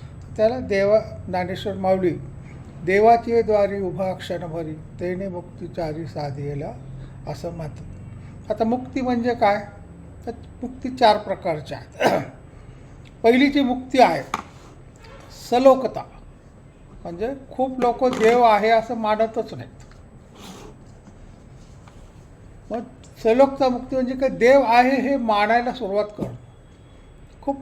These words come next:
लोकांचा विश्वास नसतो, "हे काही नसतं." आणि मग जेव्हा आयुष्यामध्ये काही प्रसंग येतात, तेव्हा लक्षात येतं, "नाही रे, भगवंत आहे म्हणूनच मी वाचलो, भगवंत आहे म्हणूनच माझं हे काम झालं." काही आश्चर्यकारक घटना घडतात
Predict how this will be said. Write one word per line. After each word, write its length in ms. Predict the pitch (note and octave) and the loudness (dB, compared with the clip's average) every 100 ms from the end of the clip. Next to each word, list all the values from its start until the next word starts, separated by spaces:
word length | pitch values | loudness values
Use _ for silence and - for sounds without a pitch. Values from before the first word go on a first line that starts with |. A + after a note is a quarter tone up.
| - | -4
लोकांचा 360 | B3 B3+ B3+ | -2 -2 -4
विश्वास 280 | B3+ - C4 | -6 -6 -6
नसतो, 200 | B3 D3+ | -6 -4
"हे 80 | E3+ | -6
काही 240 | F3 G3 | -2 -4
नसतं." 600 | F3 C#3+ - - - - | -4 -12 -10 -10 -10 -10
आणि 120 | F3+ | -8
मग 120 | G3 G#3+ | -4 0
जेव्हा 300 | G#3+ G#3+ G#3 | 4 6 6
आयुष्यामध्ये 540 | G3+ - A3 G#3+ G#3+ | 4 -2 -4 -2 -4
काही 160 | G#3+ G#3 | -4 -4
प्रसंग 420 | G3+ F#3+ G#3 G#3 | -6 -8 -8 -6
येतात, 240 | G3 G#3 G3+ | -6 -6 -6
तेव्हा 160 | G3+ G3+ | 0 0
लक्षात 320 | G3 - F#3+ E3 | 0 -4 -8 -8
येतं, 240 | D3+ D#3+ | -8 -8
"नाही 160 | E3+ E3+ | -6 -4
रे, 160 | D3+ | -4
भगवंत 560 | C#3+ C#3+ D3 D#3+ F3 F3+ | -6 -6 -6 -4 -4 -2
आहे 340 | E3 F3 E3 - - - - - - | -2 0 -2 -4 -14 -20 -20 -20 -16
म्हणूनच 460 | D#3 E3+ F#3+ G3 G#3+ | -10 -6 -6 -6 -8
मी 100 | G#3+ | -6
वाचलो, 400 | F#3+ D#3+ C3+ D3 | -2 -2 -2 -6
भगवंत 500 | D3 D#3+ D3+ E3+ E3+ | -4 -4 -4 -6 -2
आहे 260 | E3+ E3 E3+ | -4 -2 -4
म्हणूनच 400 | D#3+ D#3+ E3+ F#3+ F#3+ | -6 -8 -8 -8 -6
माझं 240 | E3 D3 | -6 -6
हे 140 | D#3 D#3 | -8 -8
काम 340 | D#3+ D#3 G#3+ - - - | -6 -6 -6 -10 -20 -10
झालं." 320 | F#3+ - - - - - - - - | -8 -8 -10 -18 -20 -20 -20 -16 -4
काही 140 | F#3 | 2
आश्चर्यकारक 720 | G#3 G3+ - A3 A3 A3 A3 | 4 2 0 -2 2 4 2
घटना 340 | G3 E3+ - C#3+ | 0 -6 -4 -4
घडतात 460 | E3 B2 - - | -4 -8 -14 -18